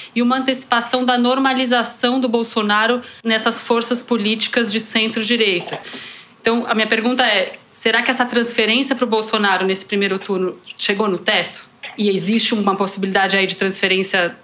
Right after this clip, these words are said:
dos votos do Ciro e, do, e de lideranças deste campo próximo ao Ciro e centro-esquerda que poderia jogar alguma força no, no segundo turno?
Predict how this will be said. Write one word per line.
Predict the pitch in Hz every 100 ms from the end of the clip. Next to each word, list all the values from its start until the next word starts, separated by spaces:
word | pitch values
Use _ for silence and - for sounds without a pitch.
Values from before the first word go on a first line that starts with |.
| -
dos | 196 190
votos | 175 196 190 175
do | 180
Ciro | - 220 208 185 175
e, | 185
do, | 185 196
e | 190
de | 175
lideranças | 190 190 190 208 208 202 - - - - -
deste | - 208 214 -
campo | 233 214 202 202 180 160 - -
próximo | 214 208 214 214
ao | 196
Ciro | - 214 202 180 165 - - _ -
e |
centro-esquerda | - 202 214 214 208 185
que | - 208
poderia | - 202 202 220 220 - - -
jogar | 214 208
alguma | 202 202 190
força | 202 196 185
no, | 185
no | 180 190
segundo | 185 175 175
turno? | 170 214 190 165